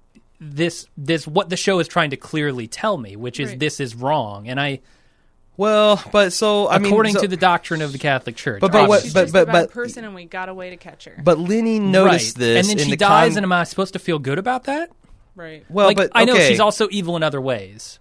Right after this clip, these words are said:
Speaker 3: That's the thing. Like, so Lenny got this information, and he's got this in, uh, that, that this woman is using water to
Speaker 1: Mm-hmm.
Speaker 3: buy sexual favors from the people around her.
Speaker 1: Right.
Speaker 3: So that's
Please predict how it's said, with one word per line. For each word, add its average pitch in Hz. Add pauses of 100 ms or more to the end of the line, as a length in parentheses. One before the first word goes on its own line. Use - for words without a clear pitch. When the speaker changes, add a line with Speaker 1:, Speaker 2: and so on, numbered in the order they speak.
Speaker 3:
That's 214
the 190
thing. 185
Like, 135
so 151
Lenny 175
got 143
this 139
information, 113
and 98
he's 95
got 120
this -
in, 120
uh, 104 (220)
that, 98
that 104
this 120
woman 123
is 104
using 127
water 110
to 101
Speaker 1:
Mm-hmm. 113 (580)
Speaker 3:
buy 127
sexual 131
favors 92
from 98
the 95
people 98
around 85
her. 76
Speaker 1:
Right. 113
Speaker 3:
So 147
that's 135